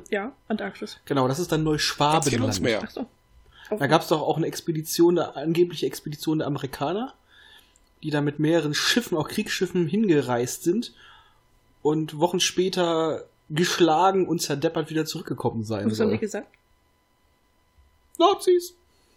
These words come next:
Speaker 1: Ach
Speaker 2: Also,
Speaker 1: so.
Speaker 2: irgendwas von Flugscheiben.
Speaker 3: Ja, weil sie nicht zugeben wollten, dass sie zu blöd waren und vor einen Eisberg gefahren
Speaker 2: Richtig.
Speaker 3: sind. Weil die Erde flach ist und da einfach mal eine Eis-, eine Eiswand ist.
Speaker 2: Ja.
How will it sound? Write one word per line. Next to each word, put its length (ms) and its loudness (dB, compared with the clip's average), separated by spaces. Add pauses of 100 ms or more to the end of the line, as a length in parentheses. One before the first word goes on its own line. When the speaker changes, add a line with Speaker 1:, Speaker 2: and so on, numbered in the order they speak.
(220)
Speaker 1:
Ach 80 2
Speaker 2:
Also, 160 0
Speaker 1:
so. 60 -10 (340)
Speaker 2:
irgendwas 260 0
von 140 -4
Flugscheiben. 560 -4 (1040)
Speaker 3:
Ja, 160 -2
weil 100 4
sie 60 0
nicht 160 -8
zugeben 320 -4
wollten, 180 4
dass 120 -2
sie 80 -14
zu 140 -8
blöd 240 2
waren 120 0
und 80 -4
vor 100 0
einen 100 2
Eisberg 220 -2
gefahren 260 -6
Speaker 2:
Richtig. 340 6
Speaker 3:
sind. 100 -10
Weil 100 4
die 60 2
Erde 180 4
flach 280 4
ist 100 -6
und 100 -4
da 60 6
einfach 180 0
mal 80 4
eine 140 4
Eis-, 180 0
eine 140 2
Eiswand 340 2
ist. 120 6
Speaker 2:
Ja. 360 12